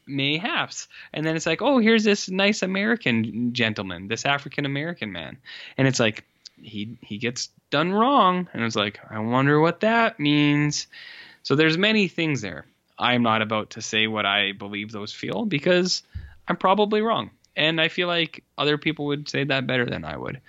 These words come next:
But I think that they're there. Those illusions are there. They exist. I think you could pull many things from that. So that's cool.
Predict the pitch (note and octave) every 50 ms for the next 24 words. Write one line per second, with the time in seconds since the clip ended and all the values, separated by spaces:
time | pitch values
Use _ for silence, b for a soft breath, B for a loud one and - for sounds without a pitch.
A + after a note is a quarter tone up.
0 | B B B B B B B B B - - A#2+ G#2 G2 G#2+ - - A2 G#2 -
1 | F#2 F2+ F2 - G2 F#2 F#2 F2+ G#2 B2+ F#3 G3 F3 G3+ G#3+ _ _ _ _ _
2 | _ _ _ _ _ _ _ _ _ _ - C3+ C3 B2 B2+ B2 A#2+ B2 B2+ B2+
3 | C3+ C3 C3+ B2 A#2+ A#2 A2+ A2 A2 A2 A2+ B2 E3+ G3+ E3+ C3 B2 B2 B2 A#2+
4 | A#2+ A#2+ B2+ D#3 G3+ F#3+ - - - - - - D3 - C3 B2 - B2 - B2+
5 | B2 - C#3 C#3+ D3 D#3 D#3 C#3 A#2+ A2 - F#2+ F#2 G2+ - - E2 F2 E2+ E2+
6 | D#2+ - _ - - - C#3 D3 F3 E3+ - - A#2 G2 G#2+ C3+